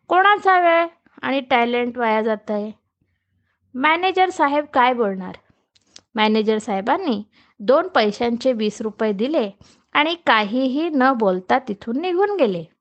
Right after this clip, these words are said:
म-, मित्रांनो, असाच एक किस्सा आहे. Microsoft कंपनीचे मालक बिल गेट्स एकदा असं म्हणाले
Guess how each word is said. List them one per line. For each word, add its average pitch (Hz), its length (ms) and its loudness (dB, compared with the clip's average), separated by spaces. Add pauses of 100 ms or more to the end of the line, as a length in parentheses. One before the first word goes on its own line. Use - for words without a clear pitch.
(1800)
म-, 247 160 -2 (680)
मित्रांनो, 302 520 0 (460)
असाच 349 380 0
एक 339 180 -2
किस्सा 277 320 2
आहे. 202 320 0 (540)
Microsoft 349 1000 2
कंपनीचे 220 680 0
मालक 196 580 0 (340)
बिल 302 320 2
गेट्स 208 500 -2 (560)
एकदा 226 300 2
असं 220 260 0
म्हणाले 208 540 -4